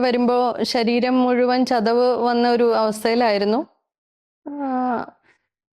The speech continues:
നമ്മളപ്പോ ക്ഷതത്തിന്, ഒരു, അതായത് ചതവിനുള്ള ചികിത്സ, ആ, ലോക്കലായിട്ടുള്ള, ആ, ഒരു ഇഞ്ചുറിക്കുള്ള ട്രീറ്റ്മെന്റുകളാണ്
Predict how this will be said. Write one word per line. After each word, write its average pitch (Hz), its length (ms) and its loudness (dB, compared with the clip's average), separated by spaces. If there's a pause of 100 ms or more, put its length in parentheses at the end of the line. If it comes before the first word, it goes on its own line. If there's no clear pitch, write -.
(180)
നമ്മളപ്പോ 226 500 0
ക്ഷതത്തിന്, 240 760 0
ഒരു, 220 380 0
അതായത് 226 360 2
ചതവിനുള്ള 277 640 2
ചികിത്സ, 262 460 0
ആ, 240 360 0
ലോക്കലായിട്ടുള്ള, 240 840 0
ആ, 233 420 0
ഒരു 226 200 2
ഇഞ്ചുറിക്കുള്ള 233 720 0
ട്രീറ്റ്മെന്റുകളാണ് 226 960 0